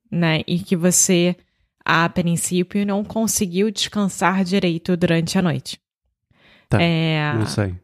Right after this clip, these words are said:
Speaker 2: Mas foi u-, uma noite de sono agitado,
Speaker 1: Foi.
Speaker 2: digamos.
Speaker 1: E aí, acordei,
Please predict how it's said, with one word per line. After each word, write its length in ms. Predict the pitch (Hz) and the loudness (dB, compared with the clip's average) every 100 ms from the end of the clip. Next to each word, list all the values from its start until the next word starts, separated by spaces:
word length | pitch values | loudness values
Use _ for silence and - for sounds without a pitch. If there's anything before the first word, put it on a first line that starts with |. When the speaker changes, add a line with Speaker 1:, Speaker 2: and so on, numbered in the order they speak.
| - | -4
Speaker 2:
Mas 220 | 110 98 | -2 0
foi 340 | - 120 117 | 2 4 6
u-, 160 | 113 107 | 4 0
uma 180 | - 120 | 2 4
noite 340 | 113 117 113 113 | 4 4 2 -4
de 540 | 113 110 110 107 107 | 0 0 0 -2 -6
sono 600 | - - 117 117 113 113 - _ _ _ _ _ | -8 0 2 4 2 0 -4 _ _ _ _ _
agitado, 800 | 120 117 117 - 107 95 92 95 - | -2 0 -2 0 0 0 -2 -6 -8
Speaker 1:
Foi. 260 | - 180 | 0 2
Speaker 2:
digamos. 380 | 104 101 - - - _ | 2 -2 -6 -16 -20 _
Speaker 1:
E 140 | 254 302 | -2 2
aí, 340 | 370 311 339 302 165 175 _ _ _ _ _ _ _ _ _ - | 2 2 0 0 -2 -8 _ _ _ _ _ _ _ _ _ -4
acordei, 840 | 214 214 240 220 180 175 175 208 | -2 0 2 4 4 4 2 -2